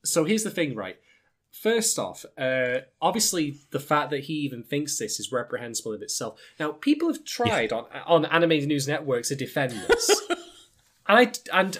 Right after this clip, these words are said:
Speaker 1: honestly,
Speaker 2: Those
Speaker 1: people who
Speaker 2: poor
Speaker 1: defend
Speaker 2: people.
Speaker 1: it, people who try to defend this in any way other than from a narrative point, uh, it says a lot more about you, to be quite honest, than it does about the show. I will throw that out there. You've gotta come at this to try and defend its purpose in the text,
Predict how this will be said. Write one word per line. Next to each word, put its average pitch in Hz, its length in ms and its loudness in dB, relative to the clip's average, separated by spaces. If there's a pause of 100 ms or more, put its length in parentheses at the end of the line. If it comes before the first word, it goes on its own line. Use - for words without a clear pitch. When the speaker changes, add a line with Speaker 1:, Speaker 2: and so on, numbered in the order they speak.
Speaker 1:
honestly, 240 460 4
Speaker 2:
Those 311 100 -2
Speaker 1:
people 247 240 0
who 302 60 4
Speaker 2:
poor 214 80 0
Speaker 1:
defend 175 280 4
Speaker 2:
people. 160 160 -2 (720)
Speaker 1:
it, - 80 -18
people 262 240 2
who 294 40 4
try 233 220 2
to 214 120 -2
defend 170 420 -2
this 110 340 -4
in 139 140 -4
any 175 260 -2
way 147 260 0
other 143 220 0
than 127 380 -2
from 123 160 -8
a 113 40 -8
narrative 127 480 -4
point, 98 340 -8 (440)
uh, 120 360 -4 (140)
it 156 200 -4
says 226 220 0
a 226 40 2
lot 202 240 -2
more 185 180 -2
about 151 340 0
you, 135 420 -4 (180)
to - 100 -6
be 113 120 -10
quite 117 240 -4
honest, 98 540 -8 (200)
than 135 120 -4
it 131 60 -8
does 139 160 0
about 117 260 -4
the 110 60 -12
show. 92 340 -8 (440)
I 240 160 6
will 277 180 0
throw 240 280 4
that 185 120 4
out 180 240 -2
there. 95 300 -8 (440)
You've 208 180 -2
gotta 277 180 4
come 240 180 0
at - 100 -2
this 156 200 0
to 147 60 -8
try 170 180 -2
and 165 100 -2
defend 160 320 -2
its 143 80 -4
purpose 156 400 -2
in 127 80 -2
the 123 80 -8
text, - 400 -4